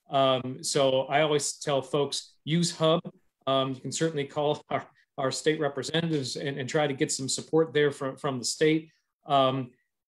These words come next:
those sections that are not safe to have volunteers, we should try to use government services to do that.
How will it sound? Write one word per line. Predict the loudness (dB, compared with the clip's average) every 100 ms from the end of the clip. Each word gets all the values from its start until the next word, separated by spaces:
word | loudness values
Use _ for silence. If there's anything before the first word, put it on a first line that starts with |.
| _ _ _ -6
those | 4 6 6 4
sections | 2 2 2 2 2
that | 2
are | 4 2 0
not | -2 2 2 0
safe | -4 -2 -2 -2
to | -4
have | -2 -2 0
volunteers, | 0 0 -2 -2 0 2 -2 -8 _ _
we | 0 0
should | 0
try | 0 2 4
to |
use | 2 -2
government | -2 -4 -4 -2
services | 0 0 -2 -6 -8
to |
do | -2 0
that. | 0 -2